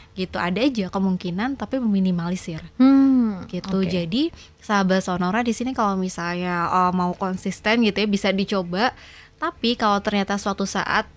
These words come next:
Speaker 1: "Aku capek banget untuk konsisten."
Speaker 2: Betul.
Speaker 1: Gitu, it's okay.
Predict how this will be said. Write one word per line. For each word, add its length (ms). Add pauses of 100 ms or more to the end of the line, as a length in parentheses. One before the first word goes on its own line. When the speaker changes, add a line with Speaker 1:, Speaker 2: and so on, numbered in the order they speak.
(120)
Speaker 1:
"Aku 220
capek 260
banget 280
untuk 200
konsisten." 560 (220)
Speaker 2:
Betul. 420
Speaker 1:
Gitu, 360 (180)
it's 200
okay. 460